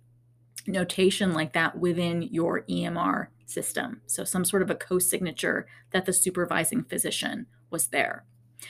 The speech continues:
The N P P performing the service may include an entry in the note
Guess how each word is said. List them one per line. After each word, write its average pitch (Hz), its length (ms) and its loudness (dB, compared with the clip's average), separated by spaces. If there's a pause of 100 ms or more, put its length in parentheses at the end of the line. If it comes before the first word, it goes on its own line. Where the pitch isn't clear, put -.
(160)
The 196 120 0
N 196 160 6
P 196 140 4
P 196 160 -6
performing 240 640 6
the 190 80 6
service - 500 4
may 185 240 2
include 190 340 6
an 160 140 0
entry 233 420 6
in 180 120 0
the 165 80 0
note 170 480 0